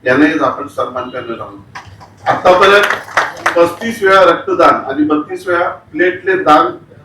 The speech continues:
त्याचप्रमाणे स्वयंसेवी संस्थांच्या सहकार्याने आतापर्यंत शेकडो रक्तदान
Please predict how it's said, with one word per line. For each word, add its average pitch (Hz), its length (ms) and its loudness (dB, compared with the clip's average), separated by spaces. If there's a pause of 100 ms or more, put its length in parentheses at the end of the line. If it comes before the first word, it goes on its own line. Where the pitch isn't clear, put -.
(140)
त्याचप्रमाणे 170 760 2
स्वयंसेवी 180 560 2
संस्थांच्या 170 540 -4
सहकार्याने 156 760 -2 (300)
आतापर्यंत 175 540 2
शेकडो 170 400 0
रक्तदान 175 380 0